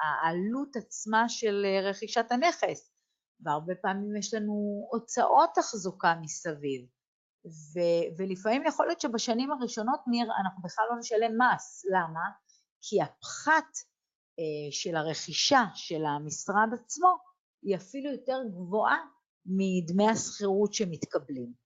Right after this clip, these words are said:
אוקיי? אה, עכשיו, גם אנשים שמעל גיל שישים, אה, להבדיל מ-, מחבר'ה צעירים שדיברנו על הכנסה פסיבית שמתחילה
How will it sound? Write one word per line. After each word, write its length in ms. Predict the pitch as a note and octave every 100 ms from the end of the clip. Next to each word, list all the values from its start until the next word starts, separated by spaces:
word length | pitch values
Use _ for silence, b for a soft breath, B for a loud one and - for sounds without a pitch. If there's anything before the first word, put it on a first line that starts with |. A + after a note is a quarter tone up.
| _ D#3+
אוקיי? 380 | D#3 G#3+ C#4+ - _ _ _ _ E3
אה, 240 | E3 D#3
עכשיו, 240 | D3+ G3 E3+
גם 160 | F3+ F3
אנשים 460 | E3+ - C4 C4+
שמעל 480 | C4+ G3+ E3+ F3 G#3+
גיל 240 | F#3 A3
שישים, 520 | G#3+ G3+ F#3+ - D4+ D4+ _ _ _ _ _ E3
אה, 400 | E3 D#3 D#3+ D#3+
להבדיל 760 | E3 - G3+ A#3+ G3 D#3+ F3 D#3+
מ-, 440 | D#3+ D3+ D3+ D#3
מחבר'ה 380 | D3 F#3+ F#3+ G#3+
צעירים 540 | G#3+ F3+ D#3 G3 G#3
שדיברנו 560 | - C#3 C#3+ D3+ F#3 G3
על 80 | D#3+
הכנסה 340 | - D3+ E3+
פסיבית 500 | F3+ F3 A#3 G#3 F#3
שמתחילה 400 | D3 D3 -